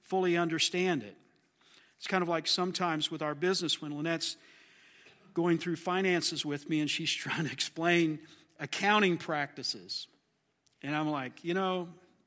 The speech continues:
first of all, I don't wanna know. And secondly, that makes absolutely no sense." That's kind of how it is spiritually. When you're dead, you can't see it. You don't understand it.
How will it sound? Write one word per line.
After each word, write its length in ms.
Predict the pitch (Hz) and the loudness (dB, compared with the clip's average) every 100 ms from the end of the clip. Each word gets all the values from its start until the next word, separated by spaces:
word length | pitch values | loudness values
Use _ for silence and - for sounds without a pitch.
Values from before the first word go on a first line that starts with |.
| _ _ _ _ - - | _ _ _ _ -20 -4
first 260 | 196 220 185 | 0 2 2
of 80 | |
all, 160 | 160 151 | 0 2
I 100 | 147 | 2
don't 240 | 147 143 | 0 -4
wanna 280 | 123 156 175 | -2 0 2
know. 400 | 175 180 185 190 - _ - _ _ - _ - | 0 -2 -6 -8 -14 _ -20 _ _ -20 _ -4
And 140 | 147 | -2
secondly, 760 | - 180 185 208 196 202 196 190 - - _ | 0 2 2 0 -2 0 0 -2 -12 -20 _
that 180 | 160 185 | -2 0
makes 300 | 175 156 - - | 0 -2 -4 -4
absolutely 760 | 160 170 - 180 160 165 156 | -2 0 0 0 -2 -4 -6
no 220 | 151 151 147 | -6 -4 -4
sense." 680 | - 214 175 - - - _ _ _ _ - - _ | -6 -8 -10 -10 -14 -14 _ _ _ _ -20 -20 _
That's 240 | 196 226 | 2 2
kind 220 | - 240 208 | 2 2 2
of 80 | |
how 240 | 165 196 180 | 4 4 6
it 60 | |
is 440 | 196 214 180 165 - - _ | 8 8 6 2 -2 -8 _
spiritually. 720 | - - 226 254 - 185 170 | -8 -2 0 2 2 2 2
When 180 | 165 180 | 2 2
you're 160 | 175 160 | 2 2
dead, 460 | 165 240 233 185 156 | 2 2 4 2 -2
you 120 | 165 | -8
can't 320 | - 190 180 | -2 -2 2
see 320 | - 233 233 | 2 2 0
it. 100 | 135 135 | -2 -2
You 120 | 156 | 0
don't 220 | 170 175 | 2 2
understand 680 | 175 170 - - 220 143 | 2 2 -2 -2 -4 -6
it. 100 | - | -8